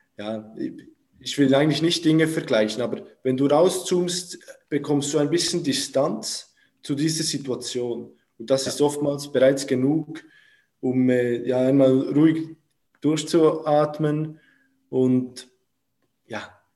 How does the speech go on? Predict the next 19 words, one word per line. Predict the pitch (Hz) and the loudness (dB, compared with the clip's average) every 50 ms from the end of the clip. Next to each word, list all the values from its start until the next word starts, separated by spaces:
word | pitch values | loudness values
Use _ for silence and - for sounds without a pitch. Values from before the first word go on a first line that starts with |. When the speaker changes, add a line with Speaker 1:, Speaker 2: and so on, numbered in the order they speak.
| _ - 156 - | _ -10 -6 -4
Speaker 1:
ein | - 131 127 | -4 0 0
bisschen | 160 156 160 165 160 | 0 0 2 2 2
überlegter | 139 135 135 127 123 131 151 160 151 - 160 | 2 2 2 2 4 6 4 4 4 0 0
dann | 143 143 143 151 151 | 2 4 2 2 0
zu | - - 135 101 104 | -4 -6 -8 -4 -2
handeln, | 120 127 143 160 156 165 151 147 139 131 | -2 0 0 -2 -2 -2 -2 -2 0 2
bewusster | 127 123 120 135 156 151 - - - 165 156 | 2 2 4 2 0 0 0 -2 -4 -4 -4
zu | - - 160 147 | -2 -4 -4 -2
handeln, | 131 143 139 143 147 139 147 147 147 147 147 - - - - _ _ _ _ _ _ _ - - | 0 0 2 2 0 0 0 0 0 0 -4 -8 -12 -20 -20 _ _ _ _ _ _ _ -8 -2
als | 135 131 131 - - | 0 0 0 0 2
automatisch | 131 139 147 147 147 151 139 135 139 147 147 147 156 156 - - | 2 2 4 4 4 4 4 6 4 4 4 2 0 0 0 0
im | 135 127 | 0 0
Moment | 123 120 120 123 127 139 156 156 156 - - - - - - - - - - - - _ _ _ | 0 0 0 2 2 2 2 0 -2 -8 -12 -14 -16 -16 -20 -20 -20 -20 -20 -20 -20 _ _ _
aus | - 135 139 131 - | 4 4 4 4 4
der | 151 139 | 4 4
Emotion | 135 127 117 113 - - 120 120 127 127 | 4 4 2 0 -2 -2 -2 -2 -2 -2
heraus. | 127 135 123 107 - - - - - - - _ | -2 -2 -2 -4 -4 -6 -12 -16 -20 -20 -20 _
Also | - 120 117 - 135 127 135 | -8 -8 -4 -2 -4 -4 -4
Speaker 2:
Ja. | - - | -8 -14